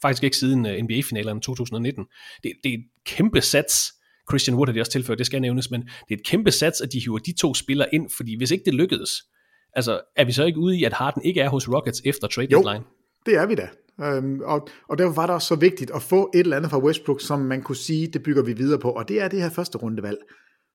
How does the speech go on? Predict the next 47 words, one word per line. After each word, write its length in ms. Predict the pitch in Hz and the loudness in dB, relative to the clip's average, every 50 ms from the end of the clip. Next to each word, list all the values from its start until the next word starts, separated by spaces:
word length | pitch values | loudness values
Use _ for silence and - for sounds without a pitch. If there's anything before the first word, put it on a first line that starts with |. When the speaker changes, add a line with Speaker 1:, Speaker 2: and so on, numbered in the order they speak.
| _ _ _ | _ _ _
Speaker 2:
Altså, 160 | 113 - 131 | -8 -8 -8
de 200 | 123 165 175 175 | -8 -2 0 0
er 160 | 165 175 175 165 151 - - | 2 2 -2 -4 -8 -12 -14
i, 140 | 170 175 - - - - - 170 - _ _ _ | -14 -16 -16 -18 -20 -20 -20 -20 -20 _ _ _
i 100 | 214 190 | 2 2
høj 220 | 151 151 208 196 | 2 2 2 0
kurs, 460 | 165 - - 208 175 120 - - - | -2 0 4 4 4 4 2 -2 -8
og 80 | - 143 | -4 -2
jeg 80 | 139 147 | 2 2
ved 120 | 175 170 | 2 2
godt, 140 | 147 135 - | 2 2 2
det 80 | 147 | 2
er 80 | 143 151 147 - | 2 2 0 0
beskyttet. 480 | 143 - - - 160 165 - 117 107 - - - | -4 -2 4 6 6 6 6 2 -6 -6 -6 -8
Speaker 1:
Og 80 | 120 | -6
de 80 | 117 120 | -6 -2
første 220 | - 127 117 - | -2 0 0 0
i 40 | 113 | -2
treogtyve, 460 | 131 123 120 113 113 107 107 120 113 | 0 0 0 2 2 2 0 0 -2
Speaker 2:
Øh, 140 | 127 - - | -4 -8 -10
Speaker 1:
skal 140 | - - - | -10 -10 -10
siges. 280 | - 98 104 104 - | -8 -10 -12 -12 -8
Speaker 2:
lot-, 400 | 147 139 151 151 139 127 139 123 | -2 0 0 0 0 -2 -6 -4
lottery 340 | 131 143 143 135 127 123 120 120 | -2 -2 -2 0 0 0 -2 -2
protected. 640 | - 120 120 - 123 117 120 - 113 101 - - 117 | -6 -6 -4 -2 -4 -4 -4 -6 -8 -10 -8 -10 -10
Øhm, 480 | 117 113 110 104 107 104 107 107 107 107 | -6 -6 -6 -6 -6 -8 -8 -10 -10 -6
ja, 160 | 120 123 123 | -4 -4 -2
og 80 | 127 120 | -2 -2
det 80 | 117 120 | -2 -4
er 260 | 113 - - 131 113 - | -6 -6 -10 -12 -12 -6
først 180 | - 131 123 - | -8 -8 -6 -6
i 40 | 120 | -10
treogtyve, 520 | - - 131 117 107 - - 127 131 139 | -6 -4 -4 -4 -4 -6 -6 -4 -4 -2
men, 260 | 139 139 139 135 131 - - - - - _ _ | 0 0 0 0 -2 -4 -12 -20 -20 -20 _ _
men 140 | 156 147 143 | -2 0 4
det 60 | 165 | 4
er 60 | 170 | 4
sådan 320 | 165 - 180 175 175 170 - - | 4 4 0 0 0 -4 -4 -2
et, 180 | 143 131 135 - - - - - _ _ _ _ _ _ _ _ | -2 -2 -2 -4 -12 -14 -16 -20 _ _ _ _ _ _ _ _
et 140 | - 147 139 - - | -8 -8 -8 -4 -6
asset. 420 | 147 151 - - 123 107 - - | -2 -2 -2 -2 -2 -4 -8 -10
Altså, 240 | - - 131 - 143 | -14 -14 -14 -6 0
det 80 | 147 156 | 0 0
er 40 | |
noget, 140 | 147 151 160 | 2 2 -2
man 80 | 175 160 | -2 0
kan 140 | - 135 | -2 -2